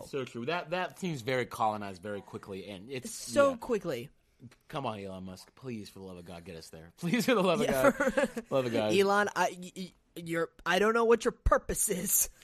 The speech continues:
Speaker 2: I don't know what your intentions are, but just take us there.
Speaker 1: I just wanna be a space cowboy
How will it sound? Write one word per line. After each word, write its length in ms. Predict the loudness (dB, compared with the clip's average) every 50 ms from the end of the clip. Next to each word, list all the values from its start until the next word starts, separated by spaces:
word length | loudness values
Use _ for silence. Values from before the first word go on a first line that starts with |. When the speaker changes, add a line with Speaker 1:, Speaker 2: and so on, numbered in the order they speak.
| -18 -12 -10 -4
Speaker 2:
I 60 | 0 0
don't 100 | 2 2
know 120 | 2 2
what 300 | 2 4 2 2 2 2 4
your 120 | 4 4
intentions 640 | 4 2 -2 -4 -2 -2 -4 -2 -4 -4 -4 0 2
are, 300 | 2 2 2 2 0 -2
but 420 | -4 -6 -10 0 0 0 0 0 -4 -8 -20 -20 -20 -14 -12 -8
just 320 | -2 -2 -2 0 -2 -2 -2
take 220 | -2 -4 -2 -4
us 120 | -6 -8 -6
there. 200 | -6 -6 -4 -4
Speaker 1:
I 60 | -4
just 220 | -4 -6 -8 -6 -4
wanna 140 | -4 -4 -4
be 120 | -4 -4
a 60 | -4 -6
space 260 | -6 -8 -8 -8 -8
cowboy 500 | -10 -10 -10 -10 -10 -10 -10 -10 -12